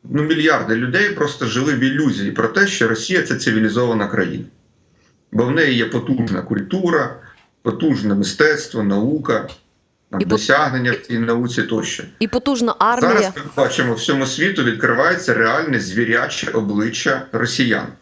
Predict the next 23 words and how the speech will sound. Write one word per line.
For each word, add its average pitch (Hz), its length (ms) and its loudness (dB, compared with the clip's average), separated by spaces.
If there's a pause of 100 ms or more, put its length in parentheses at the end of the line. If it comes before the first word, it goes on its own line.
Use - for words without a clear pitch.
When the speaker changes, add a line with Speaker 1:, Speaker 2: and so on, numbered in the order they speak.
(680)
Speaker 1:
Їхньої 123 680 2 (260)
відсутності 131 760 0
будь-якої 104 520 0
культури, 98 480 -2 (460)
а - 80 0
просто 135 540 0
те, 139 220 2
що - 200 -2
це 110 180 0
монстр, 123 540 0
який 110 260 0
вбиває, 110 720 0
вбиває 107 600 0
і 104 80 0
вбиває. 98 440 -2 (360)
Це - 160 0
терорист, 123 800 0
це 120 160 0
злочинець, 101 760 -2 (680)
який 127 240 0
здійснює 127 480 0
страхітливі 120 880 0
злочини - 560 -2